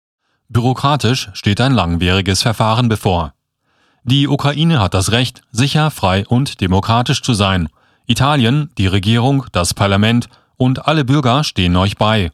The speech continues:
sagte Draghi an Zelensky gerichtet. Draghi sagte außerdem, dass Italien noch mehr unternehmen wolle,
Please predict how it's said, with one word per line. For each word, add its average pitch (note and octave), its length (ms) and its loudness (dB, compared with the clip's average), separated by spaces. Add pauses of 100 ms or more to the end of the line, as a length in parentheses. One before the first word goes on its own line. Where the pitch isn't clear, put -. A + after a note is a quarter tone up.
(600)
sagte C#3+ 300 0
Draghi G2 500 0
an F#2 220 0
Zelensky G#2 460 0
gerichtet. F#2+ 540 -2 (680)
Draghi B2 400 0
sagte F#2+ 340 0
außerdem, A2+ 720 0
dass B2+ 220 -2
Italien C#3 500 2
noch F2 200 0
mehr G2 220 2
unternehmen A2 540 2
wolle, B2 300 2